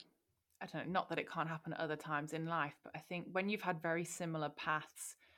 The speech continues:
going to, going to school and either going to university or going into work, I think you hit a certain point where everyone does start going off in different directions, like,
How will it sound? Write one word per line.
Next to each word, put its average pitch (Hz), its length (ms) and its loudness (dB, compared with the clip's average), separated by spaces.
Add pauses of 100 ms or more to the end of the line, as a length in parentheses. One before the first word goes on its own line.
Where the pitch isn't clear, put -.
(340)
going 165 320 2
to, 156 400 0
going 151 140 0
to 156 100 -6
school 208 680 6
and 160 380 2 (340)
either 170 160 4
going 156 180 2
to 160 80 -6
university 170 480 4
or 165 60 2
going 156 240 2
into 156 220 -4
work, 165 540 6 (120)
I 185 60 -6
think 196 240 0 (420)
you 190 160 4
hit 190 200 4
a - 40 2
certain 175 280 2
point 175 280 0
where 170 180 8
everyone 170 360 4
does 156 200 -2
start - 240 2
going 147 180 2
off 156 180 -2
in 156 60 -2
different 151 300 -6
directions, 151 640 0
like, 180 300 8